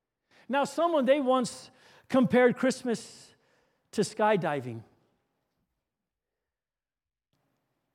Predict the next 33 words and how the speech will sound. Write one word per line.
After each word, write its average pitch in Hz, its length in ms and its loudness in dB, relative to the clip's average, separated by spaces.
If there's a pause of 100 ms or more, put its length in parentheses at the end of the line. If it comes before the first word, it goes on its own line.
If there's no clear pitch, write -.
(880)
And 180 100 -6
she's 247 220 -2
not 262 180 2
here 240 160 2
today, 160 300 -2
but 160 340 -2 (360)
I 190 100 -4
told 254 240 -4
her 240 60 -6
that 226 120 -4
I 202 80 -2
was 180 140 -6
doing 170 300 -6
this 127 320 -14 (200)
and 143 100 -14
stuff. 139 260 -8 (420)
Lacey. 190 500 0 (1000)
Lacey 285 420 -2
is 202 120 -6
the 196 200 -8
only 285 320 -2
person 233 440 -6
I 208 140 -4
know 202 240 2
of 139 120 0 (260)
who 262 120 2
has 208 140 2
actually 240 380 4
taken 285 400 2
off 226 240 0
in 208 100 -2
an 190 80 -4
airplane 185 460 -4